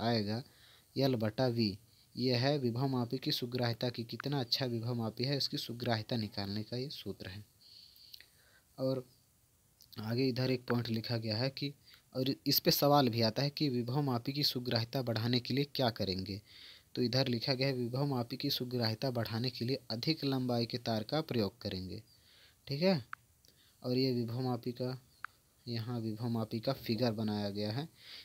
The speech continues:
इसको आप देख लीजिएगा। आगे बढ़ते हैं, विभव मापी का उपयोग।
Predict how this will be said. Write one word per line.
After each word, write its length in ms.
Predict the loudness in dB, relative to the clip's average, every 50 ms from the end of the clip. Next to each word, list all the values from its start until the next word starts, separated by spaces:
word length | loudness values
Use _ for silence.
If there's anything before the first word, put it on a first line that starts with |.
| -16 -14
इसको 180 | -10 -4 0 0
आप 100 | 0 2
देख 300 | 2 2 2 2 2 0
लीजिएगा। 480 | 0 0 0 0 -2 -2 -2 -4 -6 -6 -8 _ _ _ _ _ _ -18 -18 _ _ _ _ _ _ _ 0
आगे 240 | 0 2 2 2 2
बढ़ते 300 | 2 0 -2 -2 -2 -2
हैं, 160 | -2 -2 -4 -8 _ _ _ _ -6
विभव 260 | -4 -2 0 2 2
मापी 320 | 4 4 2 2 2 0 0
का 160 | 2 4 4
उपयोग। 420 | 4 4 4 2 2 4 2 0